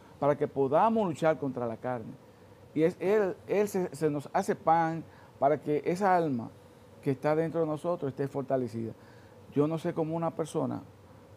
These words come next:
mi querido hermano, mi querido hermano, que se ali-, alimentan el cuerpo y el alma se olvidan. Y entonces imagínense una gente que, que, eh, eh, humanamente no coma.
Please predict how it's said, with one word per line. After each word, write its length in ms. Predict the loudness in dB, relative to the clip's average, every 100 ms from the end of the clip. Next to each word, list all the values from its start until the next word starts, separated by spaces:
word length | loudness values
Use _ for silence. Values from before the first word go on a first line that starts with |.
| -20 -12
mi 60 | -4
querido 280 | 0 2 2
hermano, 360 | 0 -2 -4 -12 -20 -20 -20 -20 -20 -20 -10
mi 100 | -6
querido 260 | -4 -4 -2
hermano, 340 | -2 -2 -4
que 380 | 0 4 4 2 -2 -20 -20 -20 -20 -20
se 180 | -4 -2
ali-, 200 | 0 0
alimentan 500 | 2 2 0 0 2
el 100 | 2
cuerpo 520 | 4 4 4 0 -8 -8 -8
y 140 | 2 4
el 120 | 4
alma 420 | 2 0 -4 -6 -14 -20 -20 -20 -20 -20 -2
se 80 | 2
olvidan. 460 | 2 2 -2 -2 -6 -16 -20 -20 -20 -6
Y 220 | -2 -2
entonces 320 | -2 -4 -2
imagínense 360 | 0 0 0 -2
una 140 | -2
gente 240 | -2 -2 -4
que, 180 | -4 -6 -12 -20 -20 -20 -4
que, 160 | 0 0
eh, 80 | 0
eh, 840 | 0 2 0 -2 -4 -2 -2 -6 -14 -20 -10
humanamente 800 | -6 0 2 2 0 -2 -2 -4 -2
no 200 | -4 2
coma. 300 | 0 0